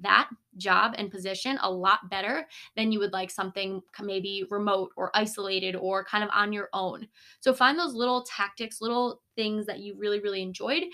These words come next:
and try to bring them into your new career. Again, not expecting the world with the first job you get out of college. Expect it to be shitty, expect you to have to grind it out, expect some early mornings, maybe a few tears shed if you're like me,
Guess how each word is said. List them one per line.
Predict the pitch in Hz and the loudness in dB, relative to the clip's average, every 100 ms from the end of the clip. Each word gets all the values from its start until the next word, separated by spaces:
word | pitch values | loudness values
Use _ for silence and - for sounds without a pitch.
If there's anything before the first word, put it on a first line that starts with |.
| - - | -14 -4
and | 233 | -2
try | 233 262 | 0 -2
to | 285 | 0
bring | 240 | 0
them | 226 226 | 0 0
into | 196 196 - 226 | -4 -6 -8 -6
your | 254 285 | -4 -2
new | 202 185 190 196 190 | -2 -4 -4 -6 -8
career. | - 226 202 - 180 - _ _ _ _ - | -8 -2 -2 -2 -8 -14 _ _ _ _ -8
Again, | 226 208 208 | -4 -2 -2
not | 196 202 226 | 0 0 -2
expecting | 214 - 202 - 233 | -8 -2 -2 0 0
the | 254 | 2
world | 220 196 196 | 2 2 0
with | 202 196 | -4 -8
the | |
first | 185 190 202 - | -6 -6 -4 -2
job | 196 202 | -2 -2
you | 208 | -4
get | 202 | -2
out | 190 196 | 0 0
of | 220 | 0
college. | - 208 208 220 - | 4 4 4 -2 -8
Expect | 208 - - 214 233 | -12 -8 -2 -2 -2
it | 226 | -6
to | 254 | -2
be | 285 | -2
shitty, | - 277 285 285 _ _ _ _ _ _ - | 2 2 2 -2 _ _ _ _ _ _ -6
expect | 214 - 196 196 | -6 2 2 2
you | 226 240 | -2 0
to | |
have | 214 202 214 | 0 0 -2
to | |
grind | 226 214 233 277 | 0 2 2 2
it | 294 | 6
out, | 254 262 | 8 8
expect | 240 - 208 202 | 4 -4 -8 -8
some | - - | -8 -4
early | 220 262 | 0 0
mornings, | 254 254 262 254 | 2 2 2 2
maybe | 208 196 247 | 2 4 4
a | |
few | 254 294 | 0 -4
tears | 285 262 254 254 | -2 0 2 2
shed | 233 220 226 | 2 2 2
if | 220 | -2
you're | 196 | 0
like | 220 254 | 0 2
me, | 240 220 220 226 | 2 2 2 -2